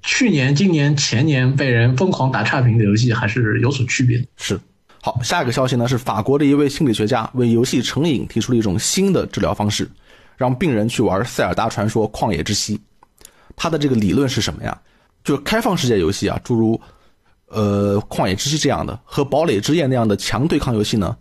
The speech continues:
Speaker 2: 是正好相反的。他认为呢，他们更有益于身，身心健康。游戏中这个广阔的空间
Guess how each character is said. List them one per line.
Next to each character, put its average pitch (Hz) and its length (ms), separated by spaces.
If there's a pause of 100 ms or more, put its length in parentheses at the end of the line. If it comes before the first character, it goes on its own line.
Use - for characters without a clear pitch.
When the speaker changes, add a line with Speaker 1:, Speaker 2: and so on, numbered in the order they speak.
Speaker 2:
是 - 140
正 202 140
好 107 100
相 190 200
反 - 220
的。 - 140 (460)
他 - 120
认 175 120
为 139 80
呢， 139 120
他 156 80
们 156 140
更 170 240
有 110 180
益 190 140
于 120 160
身， 143 220
身 151 300
心 156 180
健 123 180
康。 127 240 (640)
游 139 120
戏 196 120
中 160 140
这 151 60
个 135 120
广 113 280
阔 131 180
的 101 80
空 139 220
间 131 260